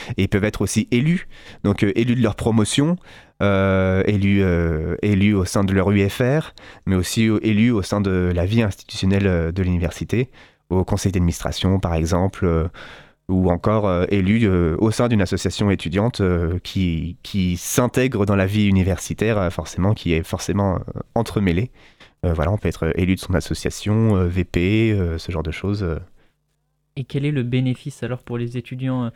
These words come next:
Speaker 2: hormis, euh, le bénéfice, euh, pécunier bien sûr ? Est-ce que, euh, qu'est-ce que ça peut nous apporter finalement d'être, euh, ambassadeur étudiant ?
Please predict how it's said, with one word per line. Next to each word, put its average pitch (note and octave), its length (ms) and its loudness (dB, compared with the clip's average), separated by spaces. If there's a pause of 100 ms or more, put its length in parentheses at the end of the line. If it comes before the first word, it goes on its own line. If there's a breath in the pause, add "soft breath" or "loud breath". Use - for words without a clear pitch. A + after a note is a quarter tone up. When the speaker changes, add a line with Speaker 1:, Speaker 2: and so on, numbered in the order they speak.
(260 loud breath)
Speaker 2:
hormis, C#3 420 2
euh, B2 100 0
le A#2+ 120 -2
bénéfice, B2 540 -4
euh, A#2 60 -2
pécunier A#2 540 -4
bien A2 160 -4
sûr ? A2+ 260 -10
Est-ce A2+ 160 -10
que, A#2 280 -6 (400 loud breath)
euh, A2 200 -4
qu'est-ce - 140 -10
que C3 100 -4
ça A#2 180 0
peut C3+ 140 2
nous C3 200 4
apporter - 400 -4
finalement B2+ 420 -2
d'être, B2 300 -6
euh, A2+ 120 -4
ambassadeur A#2+ 480 -4
étudiant ? A2+ 360 -8